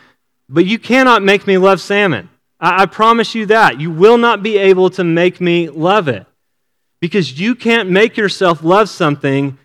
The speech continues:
that you don't love. If you and I are going to be able to love one another like this, then something has to change us first.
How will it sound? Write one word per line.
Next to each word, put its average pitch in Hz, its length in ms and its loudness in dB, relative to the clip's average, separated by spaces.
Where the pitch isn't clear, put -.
that 151 140 0
you 190 220 -2
don't 196 240 0
love. 175 440 2
If 151 180 -4
you 214 140 -2
and 226 100 2
I 226 200 4
are 202 40 2
going 202 220 2
to 170 100 -6
be 190 140 2
able 208 200 4
to 185 120 -2
love 190 360 0
one 196 180 2
another 147 360 2
like 131 300 0
this, 123 520 -2
then 156 120 2
something 220 500 -2
has 185 280 0
to 156 100 -12
change 185 460 -2
us 147 240 -4
first. 156 720 -2